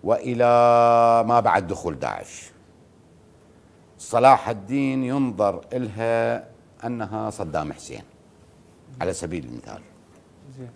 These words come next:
Speaker 1: أو هذه النظرة السائدة. أو، آه، صلاح الدين هي من قمعت أبناء الشعب العراقي اللي كانوا معارضين للنظام السابق.
Speaker 2: زين.
Speaker 1: أو صلاح الدين هم حزب البعث بالكامل، يعني ما جاب فؤاد الركابي من الناصرية.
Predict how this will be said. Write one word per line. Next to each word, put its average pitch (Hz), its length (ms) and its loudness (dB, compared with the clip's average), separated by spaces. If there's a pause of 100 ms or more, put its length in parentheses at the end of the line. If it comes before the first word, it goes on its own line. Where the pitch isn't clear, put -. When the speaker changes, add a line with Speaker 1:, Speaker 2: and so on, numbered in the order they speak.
(100)
Speaker 1:
أو 95 80 -2
هذه 135 220 6
النظرة 113 340 0
السائدة. - 500 -10 (1000)
أو، 123 380 4 (360)
آه، 98 440 -2
صلاح 127 460 2
الدين 131 640 0
هي 127 200 -2
من 120 200 -2
قمعت 107 680 2
أبناء 101 360 -6
الشعب 80 280 -8
العراقي 67 440 -8 (1120)
اللي 107 160 0
كانوا 113 360 6
معارضين 104 720 2
للنظام 98 680 -4
السابق. - 440 -8 (460)
Speaker 2:
زين. 123 100 -18 (480)
Speaker 1:
أو 139 160 6
صلاح 127 400 2
الدين 123 340 -2
هم 127 220 0
حزب 101 280 -8
البعث 101 380 0
بالكامل، 80 520 -8 (160)
يعني 80 200 -10
ما 104 160 -2
جاب 98 260 0
فؤاد 92 340 -6
الركابي 87 480 -8
من 82 100 -12
الناصرية. 73 580 -12